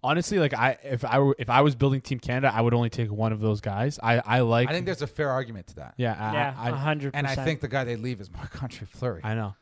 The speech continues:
Speaker 1: And, uh, honestly, I could, I, as, as crazy as it sounds, I could see them not even, like, I wouldn't, I would take both Bla-, Blackwood and Price over this guy, I'm gonna say, but I can see them leaving those, both those guys on the table for Carter Hart. What do you guys
Speaker 3: No.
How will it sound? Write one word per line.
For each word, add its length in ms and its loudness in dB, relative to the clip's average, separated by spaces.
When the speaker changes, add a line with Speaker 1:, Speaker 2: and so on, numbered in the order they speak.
Speaker 1:
And, 100 2
uh, 120 0
honestly, 400 4
I 80 4
could, 200 2
I, 180 -2
as, 280 -2
as 140 2
crazy 360 4
as 100 6
it 120 2
sounds, 280 0
I 120 -2
could 140 -4
see 120 -2
them 200 0
not 180 2
even, 280 0
like, 180 -6
I 160 8
wouldn't, 320 6
I 160 4
would 120 8
take 220 0
both 280 8
Bla-, 320 -4
Blackwood 480 -2
and 200 -8
Price 240 -2
over 140 0
this 140 -2
guy, 180 -2
I'm 140 -4
gonna 180 -6
say, 160 -2
but 140 0
I 100 2
can 140 -4
see 140 -4
them 200 -2
leaving 320 0
those, 200 4
both 200 -2
those 120 2
guys 220 2
on 60 0
the 80 -4
table 220 -6
for 140 -12
Carter 320 2
Hart. 240 0
What 100 0
do 40 2
you 100 4
guys 240 -2
Speaker 3:
No. 260 -8